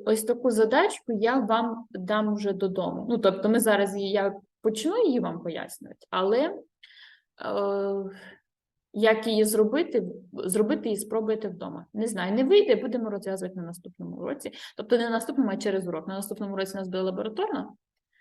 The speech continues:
за цими силами, що ми. А потім буде знов, будуть знов задачі. Так, значить, е, дивіться, що з цією задачею. У нас є два тягарці, які зв'язані ниткою.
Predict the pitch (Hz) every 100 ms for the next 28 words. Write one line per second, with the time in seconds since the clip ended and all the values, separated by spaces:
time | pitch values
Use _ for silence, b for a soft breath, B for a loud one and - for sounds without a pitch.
0 | _ _ 202 190 190 190 185 185 175 175
1 | 180 190 190 196 190 _ _ _ _ _
2 | _ _ _ 202 196 196 - 269 269 220
3 | 208 208 202 196 196 196 - _ _ 185
4 | 185 180 185 180 170 - 170 - - -
5 | 220 214 - 214 220 214 190 - B B
6 | B _ B B B B B _ _ _
7 | 240 240 220 240 349 359 302 302 285 269
8 | 269 240 202 185 190 185 - - - -
9 | 254 339 - 285 226 269 285 277 269 -
10 | 359 415 381 240 240 226 220 220 185 -
11 | 185 175